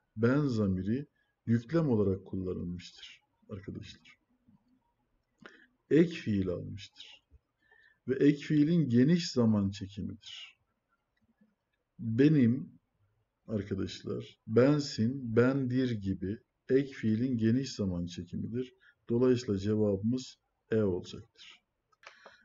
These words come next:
Evet arkadaşlar, altıncı sorumuzla devam ediyoruz. Bu dizelerle ilgili olarak aşağıdakilerden hangisi söylenemez? Bakalım A'da farklı görevlerde kullanılmış ek fiiller vardır. Yani ek fiillerden birisi birleşik zaman,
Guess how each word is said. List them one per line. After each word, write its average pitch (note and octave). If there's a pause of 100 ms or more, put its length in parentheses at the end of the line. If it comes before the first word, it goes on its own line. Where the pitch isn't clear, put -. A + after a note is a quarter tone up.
(160)
Evet F#3+
arkadaşlar, C#3+
altıncı D3+
sorumuzla B2
devam A#2
ediyoruz. F#2
Bu D3+
dizelerle E3
ilgili A#2+
olarak C3 (100)
aşağıdakilerden A#2
hangisi B2
söylenemez? G2+ (300)
Bakalım B2
A'da A#2+ (800)
farklı D#3
görevlerde A#2 (100)
kullanılmış D3+
ek D3+
fiiller A#2+
vardır. G2
Yani C#3
ek D#3
fiillerden C3
birisi B2+
birleşik B2+
zaman, D3+